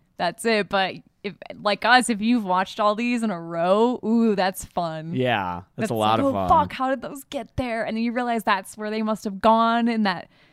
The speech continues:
Speaker 1: uh, that second one, 'cause they're like, "Oh, all the tapes are," or no, the third one. They,
Speaker 2: Yep.
Speaker 1: they're like, "Oh, all these tapes went missing." And that's where they ended up. Oh, it's so fun. I love all the ways that it's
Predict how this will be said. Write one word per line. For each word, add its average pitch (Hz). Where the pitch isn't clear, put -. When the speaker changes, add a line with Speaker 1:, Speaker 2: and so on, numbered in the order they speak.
Speaker 1:
uh, 175
that 202
second -
one, 269
'cause 254
they're 196
like, 185
"Oh, 240
all 190
the 190
tapes -
are," 240
or 269
no, 247
the 175
third 320
one. 180
They, 202
Speaker 2:
Yep. 180
Speaker 1:
they're 214
like, 208
"Oh, 269
all 262
these 226
tapes -
went 220
missing." 185
And 190
that's 190
where 185
they 185
ended 180
up. 202
Oh, 185
it's -
so 247
fun. 175
I 185
love 214
all 202
the 185
ways 175
that 175
it's 170